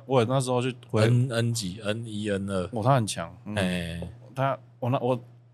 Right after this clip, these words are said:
Speaker 1: 他是我那个，我回去读专校的那个，那个什么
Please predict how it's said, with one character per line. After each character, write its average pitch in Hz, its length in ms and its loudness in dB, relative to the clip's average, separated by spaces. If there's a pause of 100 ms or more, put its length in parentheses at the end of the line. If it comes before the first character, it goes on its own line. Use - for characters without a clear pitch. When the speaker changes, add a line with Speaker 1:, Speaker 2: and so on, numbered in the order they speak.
(120)
Speaker 1:
他 151 160 4
是 165 140 2
我 113 160 2
那 135 140 4
个， 120 380 2 (160)
我 117 120 2
回 120 100 6
去 143 140 4
读 123 180 2
专 117 180 4
校 120 200 4
的 104 320 0
那 120 100 2
个， 110 180 4
那 117 120 2
个 110 100 4
什 95 80 0
么 90 180 -6